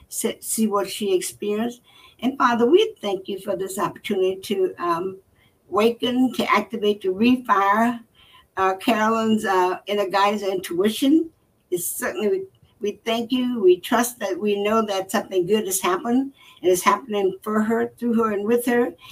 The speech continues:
And we thank you, we thank you, we thank you, we thank you, we thank you, we thank you, we thank you, we thank you, we thank you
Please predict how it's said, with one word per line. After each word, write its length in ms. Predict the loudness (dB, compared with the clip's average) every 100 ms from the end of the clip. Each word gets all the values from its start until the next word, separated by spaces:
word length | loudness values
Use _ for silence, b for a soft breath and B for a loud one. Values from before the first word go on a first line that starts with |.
| B -6
And 140 | 0
we 180 | 0 -2 -6
thank 260 | -6 0
you, 120 | 2
we 140 | 2 0 -4
thank 280 | -4 -4
you, 80 | -2
we 140 | -2 -4
thank 280 | -6 -8 -6
you, 60 | -6
we 100 | -6 -6
thank 240 | -6 -6
you, 80 | -2
we 120 | -2 -2 0
thank 280 | 0 0
you, 100 | -4
we 140 | -2 -2
thank 320 | -4 -4 -2
you, 140 | -4
we 220 | -2 -4 -6 -8
thank 300 | -4 -4 -4
you, 160 | -2
we 160 | 0 -2 -4
thank 300 | -6 -4 -2
you, 100 | -2
we 180 | -2 -4
thank 420 | -4 -2 -2 2
you 280 | 2 2